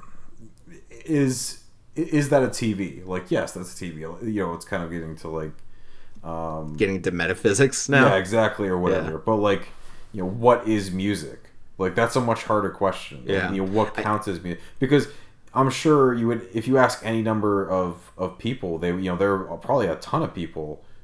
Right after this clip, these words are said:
Speaker 1: not even probably, there are definitely a ton of people who would say noise music or even ambient music isn't music, or they would say that, uh, and then I remember we had, you know, a whole conversation about ambient music that I think is relevant here. Like, all just, like, the, the, the sheer volume of, of kind of throwaway ambient releases on
Speaker 2: Mm.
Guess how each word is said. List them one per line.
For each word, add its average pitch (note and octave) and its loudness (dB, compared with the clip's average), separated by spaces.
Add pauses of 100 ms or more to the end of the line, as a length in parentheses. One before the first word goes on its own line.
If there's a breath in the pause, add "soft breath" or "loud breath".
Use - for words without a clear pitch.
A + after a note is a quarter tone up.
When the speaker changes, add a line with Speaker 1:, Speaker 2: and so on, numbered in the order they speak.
(120)
Speaker 1:
not - -6
even D#2 -6
probably, F#2 2
there F2+ 0
are F2 -4
definitely A2+ 0
a F#2 -6
ton G2 -4
of F2 -6
people F#2 -4 (280 soft breath)
who G2+ -6
would F2+ -6
say F2 -2
noise F2+ 0
music F2 -4
or F2 -4
even F#2+ -6
ambient F2+ -4
music D2 -10
isn't D2+ -10
music, C#2+ -12 (120)
or D#2+ -2
they E2 -2
would D#2+ -4
say E2+ 0
that, D#2 -2 (520 soft breath)
uh, D#2 -4
and F#2+ -2
then F#2 -2
I - -2
remember F2+ 0
we F2+ -2
had, E2+ -4
you F2 -8
know, D#2 -4
a D2 -2
whole E2+ -4
conversation E2 -6
about D#2 -2
ambient C#2 -10
music C#2+ -12
that D2 -6
I C#2 -8
think D2 -10
is C#2+ -10
relevant C#2 -8
here. C#2 -16 (380 soft breath)
Like, D#2 -4
all E2 4
just, E2 -6
like, D#2+ -6
the, F2 -8
the, D#2+ -6
the D#2+ -6
sheer F2+ -2
volume D#2+ -2
of, D2+ -8
of D2+ -6
kind D#2+ -6
of - -10
throwaway D#2 0
ambient D#2 -6
releases D#2 -8
on C#2+ -10
Speaker 2:
Mm. A2+ 2